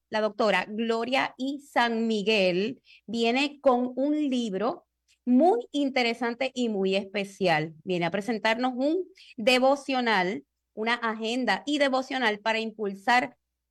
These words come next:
tu corazón y tu crecimiento espiritual y emocional. Me encanta. Y he estado buscando información sobre la doctora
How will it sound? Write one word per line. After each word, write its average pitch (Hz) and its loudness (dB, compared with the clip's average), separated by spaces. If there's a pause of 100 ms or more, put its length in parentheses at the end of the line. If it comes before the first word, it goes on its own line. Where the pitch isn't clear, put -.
(160)
tu 381 2
corazón 320 2
y 269 -4
tu 240 -4
crecimiento 226 -2
espiritual 190 0
y 220 -2
emocional. 170 -2
Me 208 -2
encanta. 170 -4 (340)
Y 277 0
he - 2
estado 381 4
buscando 277 0
información 220 -2
sobre 214 -4
la 202 2
doctora 226 -2